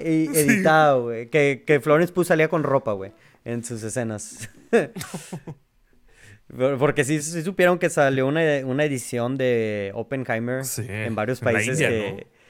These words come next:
Speaker 1: sí, que tenía ropa en las escenas ahí candentes. Em, pero, pero Hoyte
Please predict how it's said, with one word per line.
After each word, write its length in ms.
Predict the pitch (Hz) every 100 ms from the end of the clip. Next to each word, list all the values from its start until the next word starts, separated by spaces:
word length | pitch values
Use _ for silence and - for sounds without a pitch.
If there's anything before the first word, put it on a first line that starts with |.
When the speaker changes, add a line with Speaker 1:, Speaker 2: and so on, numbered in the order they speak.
| _ _
Speaker 1:
sí, 340 | - 123 117
que 120 | 120
tenía 540 | 110 110 110 120 120 113
ropa 680 | 110 110 117 120 110 101 107
en 160 | 113
las 140 | 104 -
escenas 460 | 104 104 107 113
ahí 420 | 110 104 104 110 107
candentes. 680 | 107 104 104 101 98 - - - - - -
Em, 640 | 113 107 104 101 98 95 90 - - _ _ _ _ - - -
pero, 480 | 139 135 131 123 - - -
pero 380 | 165 165 170 -
Hoyte 640 | 170 165 262 285 247 139